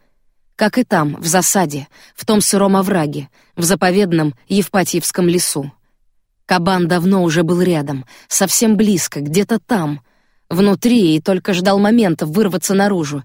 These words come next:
и полоснуть клыками, вспарывая плоть, кропя кровью траву, листья кустов, землю, раскисшую от дождей. «Ты мне юбку испачкаешь!» Она одновременно и сопротивлялась его напору,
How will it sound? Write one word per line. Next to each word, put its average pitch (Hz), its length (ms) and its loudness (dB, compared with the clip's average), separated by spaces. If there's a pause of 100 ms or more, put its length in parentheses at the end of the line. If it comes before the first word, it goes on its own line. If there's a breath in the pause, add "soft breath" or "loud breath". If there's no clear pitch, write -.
(140 soft breath)
и 254 100 2
полоснуть 220 520 0
клыками, 147 640 0 (200 loud breath)
вспарывая 185 580 0
плоть, 170 480 -2 (280 soft breath)
кропя 196 400 0
кровью 190 440 0
траву, 175 480 -2 (280)
листья 208 440 2
кустов, - 640 -2 (220 soft breath)
землю, 160 560 2 (180)
раскисшую 190 680 0
от 160 120 -2
дождей. 156 600 -2 (920)
«Ты 208 120 2
мне 208 220 4
юбку 208 360 0
испачкаешь!» - 760 -4 (500)
Она 190 260 4
одновременно 180 680 2
и 165 60 0
сопротивлялась 196 800 0
его 180 160 0
напору, 165 540 -2